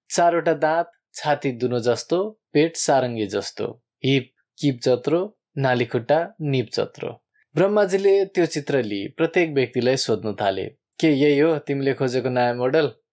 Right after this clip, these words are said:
एउटाले भन्यो, "छी, यस्तो पनि नयाँ मोडल हुन्छ?" अर्कोले भन्यो, "यो त मान्छे जस्तो नै देखिएन।" अर्कोले भन्यो, "आफै यस्तो पनि मान्छे हुन्छ?" अर्कोले भन्यो, "यस्तो बनाउनु भन्दा चाहिँ बरु फेर्दै नफेर्नु।"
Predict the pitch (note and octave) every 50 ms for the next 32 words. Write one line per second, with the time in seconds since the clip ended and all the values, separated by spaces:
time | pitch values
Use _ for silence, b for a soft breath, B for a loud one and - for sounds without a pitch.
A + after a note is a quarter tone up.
0 | _ _ _ _ - F#3 F#3+ G3+ G3+ G3 F#3+ E3+ D#3+ D#3+ F3 F3 F3+ E3+ E3 _
1 | - - - A3 G#3 - - _ _ _ - D#3 F#3 F3+ - G3 F3 F3+ F3+ F#3
2 | F3 E3+ E3 E3 D#3+ D#3+ D#3 D#3 D#3 D3 C#3 C3 C3 C#3+ G3 G3 - - _ _
3 | _ _ _ _ _ _ - C3+ C3 A#2 - B2 A#2 A2 G#2 G#2 G2+ G2+ G2 F#2+
4 | - - _ _ - G3 A3 G#3+ A#3+ G#3+ G3+ G3+ G3 F3+ F#3 F#3 F#3 F3+ F3+ -
5 | F#3+ F#3+ G3 F#3+ F3 F3 D#3+ D#3 - F3 F3 F3 F#3+ F3+ - - _ _ _ _
6 | _ _ _ - C#3 B2+ - - B2 A#2+ A2+ G#2+ A2+ A#2 C#3+ D3+ D3 C3+ - -
7 | _ _ - - F#3+ G3 G3 A3 A3 A#3+ A#3 A3 G#3+ - A3+ A3 A3 - A#3+ A3+
8 | B3 A#3+ A#3 A#3 A3+ A3 G#3+ G#3+ G#3+ G3 F3+ F#3 A3 B3 A#3 F3+ - - _ _
9 | _ _ _ _ _ _ - D#3 C#3+ - - C3+ B2+ A2+ G#2 G2+ F#2+ F#2+ F#2 F#2
10 | - - - _ _ _ _ _ A#3 B3+ B3 - C4+ G#3+ A3 G#3+ G#3+ G#3+ G#3 G#3
11 | G3 F3 D3+ D3 D3+ D#3+ D#3+ D#3+ F#3+ F3+ F#3 F#3 F#3 F#3 F#3+ F#3 F#3 F#3+ G3 F#3+
12 | F#3+ - G3 G3+ G3+ A3+ A#3 A3+ A3+ G#3+ G#3 G#3 G#3 G3 G#3 G#3 F#3+